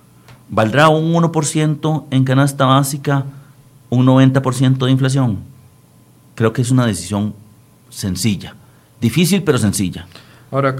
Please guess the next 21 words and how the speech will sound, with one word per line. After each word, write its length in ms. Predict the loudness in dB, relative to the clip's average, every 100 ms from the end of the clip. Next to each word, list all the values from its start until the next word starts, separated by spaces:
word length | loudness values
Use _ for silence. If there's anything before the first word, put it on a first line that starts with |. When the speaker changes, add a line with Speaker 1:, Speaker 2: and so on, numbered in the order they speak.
| -4
Speaker 2:
a 100 | -2
como 220 | -2 0
quedó 160 | 2 0
el 80 |
proyecto 480 | 0 -2 -2 -4 -4
el 80 | -4
viernes 340 | -2 -2 -2
anterior, 600 | -4 -4 -2 0 0 -4 -8
porque 220 | -14 -8
ya 100 | -6
nos 160 | -6 -6
quedan 220 | -4 -4
unos 300 | -2 -4 -4
tres 180 | -4 0
minutos, 420 | 0 0 -2 -4
don 140 | 0
Nogui, 280 | 0 0 -4
yo 140 | -8
sé 140 | -10 -10
que 60 |
usted 280 | -4 -2 -4